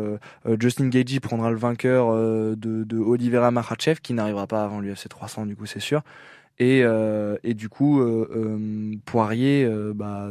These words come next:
je pense que ce serait mieux qu'il combatte quelqu'un, justement, euh, un, il sort d'une défaite par K O. Bon, ce serait bien qu'il combatte quelqu'un, bah, il a pas le choix, il est obligé de combattre quelqu'un en dessous, et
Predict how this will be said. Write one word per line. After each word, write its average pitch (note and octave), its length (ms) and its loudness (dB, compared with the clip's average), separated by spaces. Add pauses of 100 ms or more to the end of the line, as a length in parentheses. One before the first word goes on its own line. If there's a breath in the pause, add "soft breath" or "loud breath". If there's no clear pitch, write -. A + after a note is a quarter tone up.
(140)
je G#2+ 120 -12
pense B2+ 200 -2
que - 80 -6
ce A2 120 -6
serait G#2 200 -6
mieux A#2 140 0
qu'il - 180 -12
combatte A2+ 260 -2
quelqu'un, A#2+ 460 -2
justement, A2+ 540 -2
euh, - 20 -2 (420 loud breath)
un, B2 220 2
il C3+ 120 -4
sort C3+ 240 2
d'une B2+ 160 0
défaite B2+ 320 2
par B2 200 -2
K - 160 -2
O. D3 340 4 (540 soft breath)
Bon, B2 160 2
ce A#2+ 100 -6
serait A#2+ 180 -2
bien C#3+ 140 -2
qu'il - 140 -14
combatte B2 240 -4
quelqu'un, B2 340 -6
bah, G#2+ 300 -10
il B2 180 2
a B2+ 60 6
pas C3 80 6
le B2 40 2
choix, C#3+ 140 2
il A#2 140 0
est - 20 4
obligé A2+ 200 -2
de - 40 -12
combattre A#2+ 240 -2
quelqu'un A#2 220 -6
en A2+ 100 -2
dessous, D#3+ 400 0
et G#2+ 460 -6